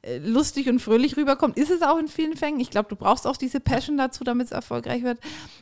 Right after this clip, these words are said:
Aber wie siehst du da einmal für dich die Herausforderung jetzt auch, ähm, rückwirkend?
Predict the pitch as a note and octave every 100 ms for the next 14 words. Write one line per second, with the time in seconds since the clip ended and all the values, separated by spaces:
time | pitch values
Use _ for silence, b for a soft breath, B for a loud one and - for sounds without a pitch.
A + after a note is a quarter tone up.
0 | B A3 A3+ G#3+ C4 - B3+ - A#3+ A#3+
1 | B3+ G#3 G#3 A3 A3 A3+ A#3 B3+ - _
2 | A#3 B3 A#3 A3 C4 C4+ B3+ C4 C4 B3+
3 | A#3+ A3 A#3 - - A#3+ A#3+ B3 - B3+
4 | B3+